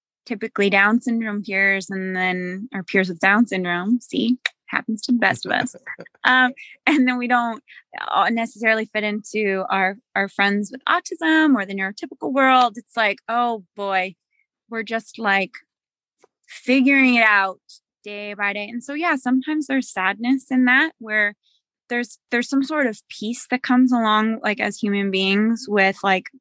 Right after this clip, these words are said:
Speaker 1: feeling like we've had it figured out.
Speaker 2: Mm-hmm.
Speaker 1: Like, like, there, like, that's, like, that's some, like, big piece of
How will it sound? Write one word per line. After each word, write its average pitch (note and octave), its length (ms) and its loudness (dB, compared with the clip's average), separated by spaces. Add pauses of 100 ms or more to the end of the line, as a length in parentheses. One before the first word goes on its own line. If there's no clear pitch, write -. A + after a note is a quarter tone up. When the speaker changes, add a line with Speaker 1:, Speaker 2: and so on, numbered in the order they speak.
Speaker 1:
feeling G3 320 2
like G3+ 180 2
we've E3+ 120 -2
had D#3 200 0
it - 120 0
figured E3+ 280 0
out. G3 320 2 (120)
Speaker 2:
Mm-hmm. A#2+ 380 -10 (380)
Speaker 1:
Like, A3+ 240 0 (180)
like, A3+ 220 -2
there, G#3+ 240 2
like, G#3 160 -2
that's, - 300 -2 (100)
like, G3+ 220 0 (520)
that's G3 360 -2
some, G3+ 120 -2
like, F#3+ 160 -2 (140)
big F#3 340 0
piece F#3+ 260 -4
of F#3 140 2